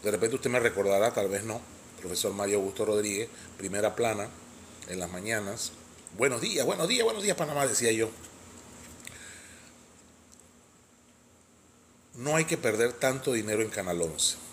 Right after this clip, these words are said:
Canal once debe ser un canal educativo. Con producción nacional sí, pero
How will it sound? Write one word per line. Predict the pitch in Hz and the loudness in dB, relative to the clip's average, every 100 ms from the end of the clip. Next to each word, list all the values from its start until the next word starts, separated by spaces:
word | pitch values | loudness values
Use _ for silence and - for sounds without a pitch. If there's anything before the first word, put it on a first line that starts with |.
| - - - | -18 -14 -4
Canal | 107 107 110 | 0 2 4
once | 139 170 - 151 156 - - - - 110 | 4 4 4 4 0 -10 -14 -16 -16 2
debe | 120 139 135 | 6 6 8
ser | - 135 131 | 6 6 2
un | 131 | 2
canal | 117 107 110 | 0 4 6
educativo. | 110 95 87 - 85 71 - - - | 4 4 -2 -4 -6 -8 -12 -16 -4
Con | 131 123 | -2 2
producción | 135 123 120 160 175 | 4 4 4 2 2
nacional | 170 147 131 147 | 4 4 4 6
sí, | - 240 170 - - - - - - - - - - - - - - - - | 6 4 -2 -8 -16 -20 -20 -20 -20 -20 -20 -20 -20 -20 -20 -20 -20 -20 0
pero | 135 131 127 139 139 | 4 4 2 -2 -6